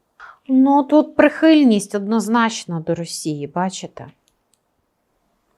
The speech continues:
Однозначно. До двадцять п'ятого, п'ята, двадцять п'ятому році зробити заморозку.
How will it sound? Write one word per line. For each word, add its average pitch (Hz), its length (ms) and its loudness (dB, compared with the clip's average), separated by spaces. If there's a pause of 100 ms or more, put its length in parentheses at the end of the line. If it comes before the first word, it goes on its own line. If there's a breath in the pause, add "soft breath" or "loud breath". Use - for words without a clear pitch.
(1400)
Однозначно. 190 840 -6
До 208 240 0
двадцять 233 580 -2
п'ятого, 202 500 -4
п'ята, 196 440 -6
двадцять 190 500 -6
п'ятому 180 420 -8
році 254 320 -4
зробити 220 540 -8
заморозку. 180 880 -10